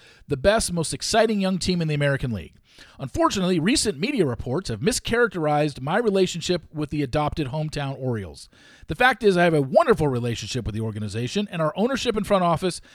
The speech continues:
has fully supported me since twenty nineteen when I first came aboard. I ask that everyone disregard the distracting noise the past few days.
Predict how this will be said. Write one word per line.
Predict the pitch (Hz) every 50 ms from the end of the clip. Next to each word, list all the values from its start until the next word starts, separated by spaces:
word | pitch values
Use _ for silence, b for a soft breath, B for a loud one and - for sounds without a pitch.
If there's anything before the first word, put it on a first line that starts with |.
| b b b
has | b 156 165 - -
fully | - - 262 311 330
supported | - - 226 - 240 240 240 226 202
me | 190 175
since | 160 - 175 156
twenty | - - 196 208 214
nineteen | 202 190 185 185 160 - 185 175 160
when | 143 135
I | 131
first | - 165 160 - -
came | 165 143
aboard. | 135 131 143 135 110 71 - _ b b b b b b b b
I | 156 165
ask | 170 175 160 -
that | 160 160
everyone | 202 254 277 254 247 220
disregard | 220 202 - 220 196 190 190 196 196 190
the |
distracting | 156 127 120 - - 190 170 160 143 160 143
noise | 143 165 190 214 233 196
the | 185 208
past | - 196 190 185 -
few | 202 196
days. | 180 180 185 190 190 185